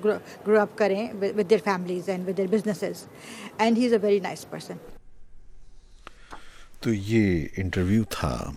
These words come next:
Speaker 2: نائلہ عالم کا جو ڈیموکریٹک کنونشن میں شریک تھیں اور محمد عاطف ان سے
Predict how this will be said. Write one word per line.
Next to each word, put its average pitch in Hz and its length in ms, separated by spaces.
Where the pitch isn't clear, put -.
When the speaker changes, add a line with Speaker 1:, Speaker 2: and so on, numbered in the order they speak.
Speaker 2:
نائلہ 76 260
عالم 71 340
کا 110 160
جو 65 360
ڈیموکریٹک 80 720
کنونشن 71 460
میں 73 100
شریک - 340
تھیں 123 320
اور 64 240
محمد 71 400
عاطف - 360
ان - 100
سے - 180